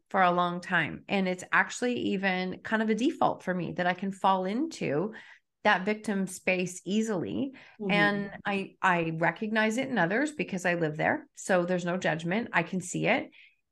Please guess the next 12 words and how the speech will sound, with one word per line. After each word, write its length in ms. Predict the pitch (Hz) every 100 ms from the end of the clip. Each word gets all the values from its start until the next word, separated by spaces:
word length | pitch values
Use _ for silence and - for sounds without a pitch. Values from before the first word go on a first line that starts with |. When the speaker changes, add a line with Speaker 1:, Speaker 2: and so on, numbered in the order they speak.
| _
Speaker 1:
But 220 | 220 202 190
we 200 | 214 220
also 320 | 208 208 269
know 560 | 247 190 165 202 269 262
no 240 | 196 196
change 360 | 214 208 190 196
happens 720 | - 254 269 240 127 69 -
when 160 | 196 196
you're 120 | 180
in 120 | 180
victim 280 | 170 170 165
space. 500 | 156 - - - -